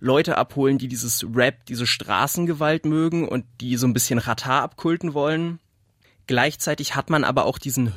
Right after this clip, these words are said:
höheren Anspruch, das Ganze in dieses politische Setting einzubetten. Und da kommt er nicht so ganz hin. Also für mich war es zum Beispiel perfekt. Ich hatte wirklich unfassbar viel Spaß, weil so als Casual Deutschrap-Hörer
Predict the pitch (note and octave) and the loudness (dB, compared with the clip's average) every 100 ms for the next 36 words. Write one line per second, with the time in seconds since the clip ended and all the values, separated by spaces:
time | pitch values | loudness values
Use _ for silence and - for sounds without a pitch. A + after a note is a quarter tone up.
0 | - B2 C3 D3 D3 C#3+ - C#3 D3 - | -2 4 6 6 4 2 2 0 0 -4
1 | - C#3 C#3+ - _ - - C3 - C3 | 0 2 2 -2 _ -20 -8 -4 0 0
2 | C#3 C3+ B2 B2 B2 A#2 - _ - - | 0 -2 -4 -4 -4 -6 -8 _ -20 -20
3 | - - - - C#3+ D3 E3+ F3 - D3+ | -20 -16 -14 -4 -2 0 -2 0 0 -2
4 | - - D3+ D3 D3 C#3 A#2 C#3+ - C#3 | -2 -2 -2 0 0 0 0 0 -2 -4
5 | C3+ B2+ C#3 C3+ - - - - - D#3 | -2 -2 -2 -4 -10 -20 -20 -12 0 2
6 | E3+ - E3+ D3+ D#3+ D#3+ C3+ C#3+ - - | 2 2 0 0 -2 0 0 0 -2 -2
7 | D#3 E3 C3 C#3 D#3+ - C#3 - C#3 C#3+ | 0 0 0 2 2 2 -4 -4 -2 -4
8 | D3 C#3 C3 - - B2+ C3+ A#2 B2 A#2+ | -2 -2 -2 -6 -2 -2 -2 -6 -6 -8
9 | A#2 - D#3+ E3 D3+ C#3 C#3 B2+ C3 C3+ | -6 0 2 2 -2 -2 -2 -4 0 0
10 | - B2 A#2+ A2+ G#2+ - - _ - F3 | 0 -2 -2 -2 -4 -10 -20 _ -6 -2
11 | D#3+ D3 C#3+ D3 - C#3 D3+ D3+ C#3+ C#3+ | 2 2 4 2 2 0 2 2 4 2